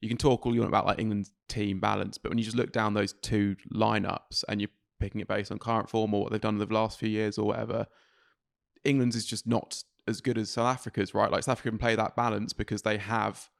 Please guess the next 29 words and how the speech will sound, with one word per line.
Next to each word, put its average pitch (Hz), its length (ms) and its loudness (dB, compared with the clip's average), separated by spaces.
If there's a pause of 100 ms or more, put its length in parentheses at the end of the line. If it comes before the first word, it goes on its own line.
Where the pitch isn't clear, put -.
(260)
a - 80 0
properly 110 420 4
bankable 110 440 0
top - 220 0
six 113 440 0
and 107 360 2 (420)
bowlers 110 560 6
who 107 360 2
are - 60 0
gonna, 107 260 2
you - 80 0
know, 113 160 -2 (560)
take 113 280 0
wickets 113 460 2
and, 107 280 2
and 107 200 0 (260)
be 110 200 4 (500)
relied 113 340 4
upon 110 280 2
to 113 80 -2
an 107 40 2
extent. 123 200 -2
You - 60 -8
know, - 60 -4
they, - 440 -6
okay, 104 260 -4
they'll 107 100 0
go, 107 220 2
they'll 107 240 -2